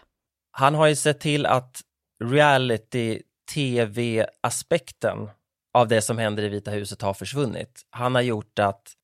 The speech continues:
amerikaner och alla vi andra som är intresserade av, av politiken där borta inte har blivit, eh, helt beroende av Trumps Twitterkonto.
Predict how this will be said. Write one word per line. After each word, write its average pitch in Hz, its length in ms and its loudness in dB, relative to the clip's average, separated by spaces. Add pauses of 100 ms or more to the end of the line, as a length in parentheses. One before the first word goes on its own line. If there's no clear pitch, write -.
(120)
amerikaner 127 1120 2 (280)
och 120 180 2
alla 120 260 6
vi 117 80 6
andra 135 280 6
som 123 160 0
är 117 40 2
intresserade 110 460 0
av, 104 100 4
av 104 340 0
politiken 104 680 -6
där 101 120 -2
borta 104 460 -8 (460)
inte 117 440 -2
har 117 120 4
blivit, 104 640 -4 (120)
eh, 101 380 -2
helt 110 280 -4
beroende 120 800 0
av 101 260 2
Trumps - 600 -6 (360)
Twitterkonto. 131 920 -2